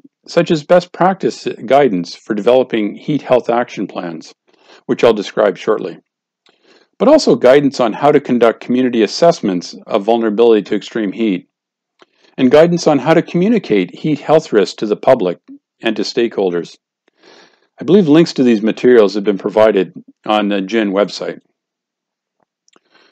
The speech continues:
The third pillar has been federal leadership to help facilitate and coordinate actions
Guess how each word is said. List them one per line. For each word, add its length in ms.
The 120
third 360
pillar 320
has 160
been 160
federal 400
leadership 560
to 140
help 200
facilitate 800
and 200
coordinate 440
actions 680